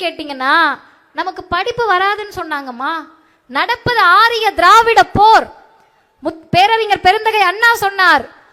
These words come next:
"சிண்டு முடித்திடுவாய் போற்றின்னு." இன்னைக்கு நமக்குள்ள சிண்டு முடிக்கிற வேலையை ஆரியம் பார்த்து கொண்டிருக்கிறது. பார்ப்பனர்களை நீங்கள் என்ன செய்தாலும், எந்த உச்சத்தில் உட்கார வைத்தாலும், திமுக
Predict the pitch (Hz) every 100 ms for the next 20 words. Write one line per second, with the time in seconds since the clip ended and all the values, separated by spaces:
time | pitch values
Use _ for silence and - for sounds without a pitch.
0 | _ - - 440 466 453 440 453 427 415
1 | 403 403 359 370 370 349 285 208 - _
2 | _ _ 254 294 330 403 440 466 494 415
3 | 453 494 494 440 415 403 415 440 370 427
4 | 466 453 392 415 427 392 370 320 294 262
5 | 214 190 _ _ _ _ _ 339 403 466
6 | 453 466 453 427 427 403 392 370 302 359
7 | 453 494 453 427 403 392 370 359 311 -
8 | - 311 392 466 480 381 - 508 508 480
9 | 403 - 427 427 381 370 370 349 339 302
10 | 240 _ _ _ _ - 403 453 440 415